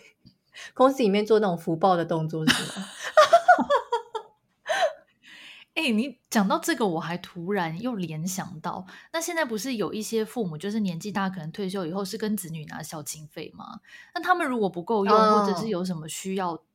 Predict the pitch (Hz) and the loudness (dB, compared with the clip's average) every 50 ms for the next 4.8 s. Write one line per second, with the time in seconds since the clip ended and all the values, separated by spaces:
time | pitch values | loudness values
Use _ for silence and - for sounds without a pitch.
0 | _ - _ _ _ 170 226 208 185 185 196 190 180 170 175 175 175 - 170 139 | _ -20 _ _ _ -4 -2 -2 0 0 -2 -4 -6 -4 -6 -6 -6 -8 -10 -12
1 | - 139 - 160 143 - - - - - - - - _ - - - 381 392 381 | -16 -14 -10 -10 -10 -10 -10 -18 -20 -20 -20 -20 -20 _ -12 -4 0 0 0 0
2 | 370 320 285 - - 285 320 320 - - 254 185 185 302 294 240 208 185 - 190 | 0 -2 -2 -4 -4 -4 -4 -4 0 2 2 2 4 4 4 2 2 0 -2 -4
3 | 170 160 170 202 208 190 165 147 147 180 - - - - 285 277 - - 196 160 | -2 0 0 0 0 0 -2 -2 -6 -10 -10 -10 -8 -8 -10 -10 -6 -6 -4 -4
4 | 151 160 175 - - - 185 - 214 214 - - - 240 - | -4 -6 -8 -8 -8 -10 -10 -10 -10 -12 -12 -12 -12 -12 -14